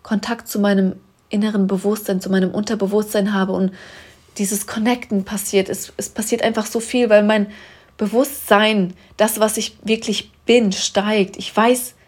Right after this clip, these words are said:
was ich will. Ich bekomme in dieser Zwischenzeit Visionen, ich bekomme Gefühle, ich verarbeite Dinge. Es ist unglaublich viel. Und ich habe dann auf einmal, also, ähm, vielleicht so nach einem halben Jahr mal,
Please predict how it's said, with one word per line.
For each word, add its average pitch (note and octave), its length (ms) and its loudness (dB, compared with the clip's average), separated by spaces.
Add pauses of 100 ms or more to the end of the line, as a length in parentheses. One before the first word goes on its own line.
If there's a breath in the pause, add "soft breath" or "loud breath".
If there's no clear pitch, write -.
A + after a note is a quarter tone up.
(120 soft breath)
was G3+ 180 -4
ich G#3+ 240 -4
will. G#3 340 6 (320 loud breath)
Ich - 140 -12
bekomme A#3+ 400 0
in G#3 80 -2
dieser G3+ 260 0
Zwischenzeit A3 800 -2 (500 soft breath)
Visionen, G3+ 800 4
ich - 160 -8
bekomme A3 300 -6
Gefühle, A3 520 -2
ich - 140 -2
verarbeite A#3+ 720 2
Dinge. F#3 360 0
Es F3+ 120 -4
ist G3+ 240 -8
unglaublich C#4 560 -2
viel. A3 400 -2
Und F3+ 180 -4 (1500 loud breath)
ich - 200 -4
habe C4+ 200 4
dann G#3+ 340 2 (380)
auf - 200 -6
einmal, B3 600 0
also, F#3+ 560 -4
ähm, F#3+ 500 -4 (160)
vielleicht G3+ 260 -4
so G3+ 80 -8
nach G3 180 -6
einem G3 160 -2
halben A#3+ 280 0
Jahr A3 260 0
mal, G#3 440 0